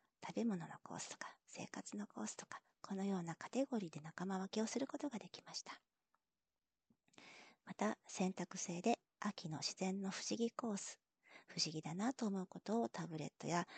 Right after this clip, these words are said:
Chromebookなどで調べてみる。また、食べ物コース、秋の味覚という言葉で美味しいものをたくさん調べてみる。そして、メニューにして、お店の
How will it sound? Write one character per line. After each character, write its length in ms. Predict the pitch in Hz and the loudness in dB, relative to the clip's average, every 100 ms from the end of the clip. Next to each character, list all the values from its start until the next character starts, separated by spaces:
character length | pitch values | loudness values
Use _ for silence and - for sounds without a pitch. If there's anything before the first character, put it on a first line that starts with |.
| - - | -16 -8
Chromebook 600 | - 175 180 196 220 - | 0 2 2 0 -2 0
な 100 | 208 | 0
ど 120 | 185 | 0
で 100 | 151 | -2
調 200 | - - 185 | -2 0 2
べ 100 | 240 | 2
て 160 | - 156 | 0 -8
み 120 | - | -10
る。 80 | - _ _ _ _ _ _ _ - | -18 _ _ _ _ _ _ _ -12
ま 80 | 147 | -4
た、 280 | 202 220 - _ _ _ - - | 0 0 0 _ _ _ -8 2
食 80 | |
べ 100 | 180 | 4
物 220 | 220 226 220 | 4 2 0
コ 200 | - 202 | 0 -2
ー 40 | |
ス、 180 | - - _ _ _ _ _ _ - | -2 -10 _ _ _ _ _ _ -4
秋 240 | 196 - 170 | -2 -2 -2
の 140 | 156 | -2
味 140 | 160 | -4
覚 340 | - 196 - 349 | -2 -2 2 2
と 120 | - | 4
い 60 | 170 | 2
う 60 | - | 2
言 200 | - 160 | -2 -2
葉 80 | 139 | -2
で 80 | - | 0
美 60 | 180 | 2
味 80 | 190 | 2
し 180 | - | 4
い 40 | 233 | 4
も 120 | 254 | 4
の 120 | 302 | 4
を 60 | 233 | 2
た 120 | - | 0
く 100 | - | -4
さ 160 | - 240 | 2 4
ん 40 | |
調 200 | 254 - | 4 4
べ 100 | 285 | 4
て 140 | 254 170 | 2 -4
み 100 | - | -8
る。 100 | - _ - | -16 _ -8
そ 160 | - 156 | -6 -4
し 80 | |
て、 260 | - 240 277 _ - - | 2 2 2 _ -20 -6
メ 140 | 214 226 | 2 2
ニ 160 | 185 | 4
ュ 40 | 175 | 0
ー 0 | |
に 100 | 160 | -2
し 100 | - | 0
て、 220 | - 240 _ _ - - _ _ - | 4 2 _ _ -20 -20 _ _ -4
お 80 | 175 | -2
店 240 | 202 - | 0 2
の 180 | 220 233 | 4 2